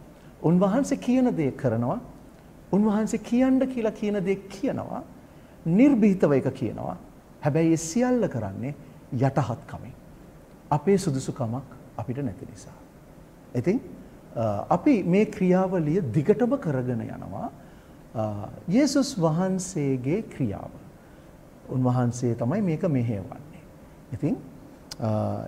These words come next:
ඒක නිසා මේ අද මම කතා කරන්න යන්නෙත් මේ අනාගත වාක්‍යයක් ගැන.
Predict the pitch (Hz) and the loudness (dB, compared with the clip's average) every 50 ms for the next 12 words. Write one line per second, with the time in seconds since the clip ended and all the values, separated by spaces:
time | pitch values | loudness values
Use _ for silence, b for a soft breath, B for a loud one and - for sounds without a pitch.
0 | - - 160 170 175 202 180 175 165 175 - 247 240 185 123 113 113 127 120 117 | -6 -2 0 0 0 2 0 0 0 -2 -2 -2 -2 -2 -2 -2 -2 0 2 2
1 | 120 117 107 110 117 - - - - - - - - - - - - - - - | 2 2 0 -2 -4 -8 -14 -20 -20 -20 -20 -20 -20 -20 -20 -20 -20 -20 -20 -20
2 | - - - - B B B - 147 147 196 190 190 190 196 185 - 139 - 160 | -18 -18 -18 -18 B B B 0 2 4 6 6 6 6 6 4 4 2 2 2
3 | 170 165 165 165 170 165 156 139 127 120 113 113 120 147 190 - - 160 170 170 | 0 0 0 -2 -2 0 0 0 0 0 0 -2 -2 -2 -4 -4 -4 -4 -4 -2
4 | 151 135 131 139 143 139 143 139 143 110 104 104 113 113 - - - 123 113 107 | 0 0 2 2 2 0 0 0 -2 -2 -2 -2 -4 -4 -6 -8 -6 -6 -6 -4
5 | 107 120 - - | -4 -4 -4 -4